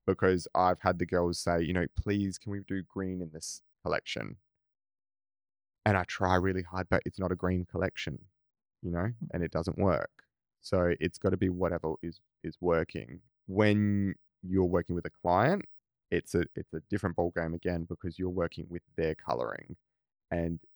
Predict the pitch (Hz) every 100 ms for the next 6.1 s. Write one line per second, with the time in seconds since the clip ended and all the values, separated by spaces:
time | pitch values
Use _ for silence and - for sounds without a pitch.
0 | _ _ _ 104 101 101 87 82 76 -
1 | - 69 - - - 85 - - _ _
2 | _ 73 - - - - _ _ _ _
3 | _ _ _ _ _ _ - 90 87 87
4 | - - 90 - - 82 95 104 - 95
5 | 87 85 90 90 87 92 101 87 90 135